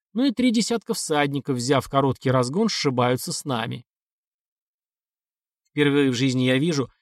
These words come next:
как высоко в воздух, метр на два, взлетает человек, чьи конечности болтаются в полете, словно у сломанной куклы.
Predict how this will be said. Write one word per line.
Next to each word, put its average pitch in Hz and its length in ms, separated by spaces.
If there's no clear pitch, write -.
как - 180
высоко 147 400
в 127 80
воздух, 143 440
метр 135 260
на 143 160
два, 131 220
взлетает 180 480
человек, 208 480
чьи 147 180
конечности 151 560
болтаются 135 600
в - 80
полете, 139 420
словно 135 360
у 143 40
сломанной 131 460
куклы. 127 440